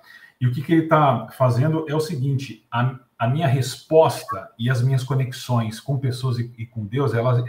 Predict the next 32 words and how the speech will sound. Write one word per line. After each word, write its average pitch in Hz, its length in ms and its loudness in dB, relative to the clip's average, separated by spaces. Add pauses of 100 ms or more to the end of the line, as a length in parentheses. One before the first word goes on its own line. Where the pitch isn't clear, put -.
(320)
ela, 120 340 -2
elas 123 280 0
estão - 320 -6
envolvidas 160 880 -2
por 143 260 -6
uma 156 260 2
espiritualidade 120 880 -4
histórica. - 680 -10 (600)
E 135 160 4
uma 233 340 4
coisa 175 280 2
tem 165 420 -4 (180)
tudo 220 240 2
a - 20 6
ver 180 140 2
com 208 80 0
a 185 60 2
outra, 143 320 2
porque 123 260 -4
se 156 180 -2
nós 175 300 4
não 180 120 2
tivermos 147 460 0
uma 123 300 -2
espiritualidade 107 800 -6
histórica, 123 640 2
nós 135 240 0
não 170 180 2
nos 185 140 -2
conectaremos 123 640 -2
com 120 140 -10
pessoas 120 480 0